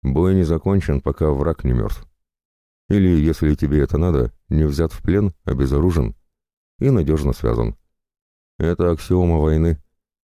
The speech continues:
В противном случае валяющийся на спине противник непременно попытается тебя убить. Что, кстати, сделал Борг с металлическими погонами лейтенанта на плечах своего экза,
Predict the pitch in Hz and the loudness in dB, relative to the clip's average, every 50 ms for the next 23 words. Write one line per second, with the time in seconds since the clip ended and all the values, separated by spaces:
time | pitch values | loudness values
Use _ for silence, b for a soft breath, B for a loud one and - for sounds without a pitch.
0 | _ _ _ _ _ _ - - - 110 98 - 120 113 110 107 98 - - 123 | _ _ _ _ _ _ -14 -6 -4 -4 -2 0 0 0 2 0 -2 0 0 -2
1 | 117 - - 87 85 78 80 85 87 87 87 82 - - 82 80 73 - - 82 | -2 0 0 0 2 2 2 2 2 2 2 2 0 0 0 -2 0 0 -2 -2
2 | 78 73 - - 82 82 76 - 80 76 - - 98 85 73 64 - - - - | -2 -2 -2 0 0 0 0 0 -2 -4 -2 -2 0 0 0 0 -2 -6 -16 -18
3 | _ _ _ _ - 95 110 123 110 107 104 101 98 92 78 69 67 65 - 65 | _ _ _ _ -2 0 0 2 2 2 2 4 4 4 2 2 0 0 -2 -2
4 | 69 71 - 82 82 78 67 - - - - 62 60 60 58 55 57 53 - - | -2 -2 0 0 0 0 0 -2 -4 -4 -2 -2 0 0 0 0 -2 -6 -8 -10
5 | - _ _ _ _ _ _ _ _ _ _ _ _ _ _ _ _ _ _ - | -20 _ _ _ _ _ _ _ _ _ _ _ _ _ _ _ _ _ _ -18
6 | - - - - - - - - 131 127 - - 139 135 120 95 69 71 78 76 | -14 -6 -4 -4 -4 -4 -2 0 0 0 0 0 0 0 0 0 0 0 0 2
7 | 73 71 71 65 67 85 101 - - - - - - - 78 71 - 78 76 76 | 2 2 2 0 2 0 0 -2 -2 -10 -16 -14 -4 -2 -2 0 2 2 0 0
8 | - - 71 - - 71 69 67 - 69 69 73 73 71 65 65 65 65 62 - | 0 -2 -4 0 0 0 0 2 0 0 0 2 2 2 2 2 2 2 0 0
9 | 71 71 71 69 67 - 67 65 60 - 67 65 - - 69 65 - - - 64 | 0 0 0 0 0 0 -2 -2 -2 0 -2 -2 -2 -2 -4 -4 -4 -4 -2 -2
10 | 65 62 67 - - 85 85 76 65 65 55 - | 0 0 -2 -2 -2 -2 -2 0 -2 -2 -2 -4